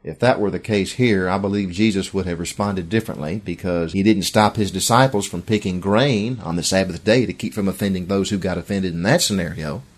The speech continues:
He didn't command his disciples to ceremonially wash their hands up to their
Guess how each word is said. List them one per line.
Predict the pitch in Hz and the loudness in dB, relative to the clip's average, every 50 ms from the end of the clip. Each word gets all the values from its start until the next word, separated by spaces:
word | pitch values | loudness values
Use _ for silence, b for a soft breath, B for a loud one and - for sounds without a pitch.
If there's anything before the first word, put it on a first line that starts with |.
| b b b b b b b b b b - | b b b b b b b b b b -8
He | 90 90 | -4 0
didn't | 95 101 98 98 95 | 2 2 2 2 0
command | 95 87 95 101 104 101 92 | 0 0 2 2 2 2 2
his | 98 98 92 | 0 0 -2
disciples | 82 87 82 - 113 113 110 107 - 98 95 - | -2 -4 -2 2 4 4 4 4 2 -2 -4 -4
to | - 92 | -6 -6
ceremonially | - - 117 110 104 95 98 98 113 131 151 151 143 131 117 110 110 110 | -2 0 2 2 4 4 4 6 6 8 8 8 8 6 6 6 4 4
wash | 101 98 104 104 101 - | 4 4 2 2 0 -2
their | - 107 95 87 | -2 -4 -2 0
hands | 107 113 117 117 104 95 | 0 2 2 2 2 2
up | 107 104 - | 0 0 0
to | - 85 | -2 -4
their | 87 87 85 | -2 -2 -2